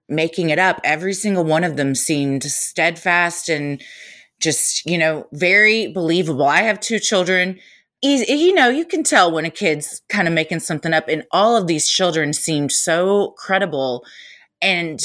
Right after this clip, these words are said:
it pulled at your heartstrings because you know how likely it is that a kid isn't gonna be,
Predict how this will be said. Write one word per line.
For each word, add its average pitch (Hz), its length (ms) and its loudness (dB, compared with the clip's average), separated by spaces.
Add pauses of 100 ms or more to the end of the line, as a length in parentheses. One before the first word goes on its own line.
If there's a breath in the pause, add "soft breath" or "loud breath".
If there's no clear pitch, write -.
(160)
it 185 240 -2
pulled 220 300 0
at 220 160 0
your 175 100 2
heartstrings 170 920 -2
because 165 640 -2 (920 loud breath)
you 202 160 2
know 196 160 4
how 185 260 4
likely 180 460 4
it 156 80 2
is 147 240 0
that 156 80 -2
a 151 60 0
kid 170 220 -2
isn't 151 220 -4
gonna 139 160 -4
be, 135 180 -2